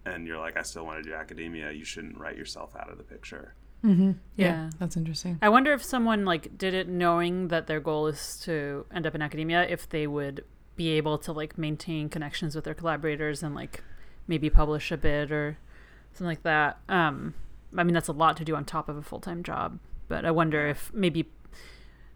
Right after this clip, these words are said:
Speaker 3: we don't have a model of people choosing to do that instead of a postdoc, um, who know what, that they want to go back into academia after that. Um, but I agree that I think right now there's a lot of biases against that, and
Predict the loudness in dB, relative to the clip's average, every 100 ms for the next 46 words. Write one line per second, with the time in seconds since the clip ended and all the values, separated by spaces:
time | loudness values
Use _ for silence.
0 | -18 -18 -2 6 8 8 6 4 2 2
1 | -4 -6 -8 -8 -4 4 4 6 4 0
2 | -4 -4 -2 -2 -4 -4 -4 -4 -6 -2
3 | -2 -4 -6 -4 -4 -6 -10 -14 -6 -4
4 | -4 -6 -2 0 0 -2 -8 -12 -14 -16
5 | -8 4 8 8 6 -2 -6 0 0 0
6 | -8 -10 -14 -10 -6 -4 -6 -8 -8 -8
7 | -10 -10 -10 -8 -8 -8 -8 -8 -8 -8
8 | -6 -4 -6 -6 -10 -10 -8 -10 -12 -14
9 | -8 2 6 6 4 0 0 0 0 0
10 | -2 -2 -4 -6 -8 -10 -6 -2 -2 -2
11 | -4 -6 -8 -8 -8 -8 -8 -6 -6 -6
12 | -8 -8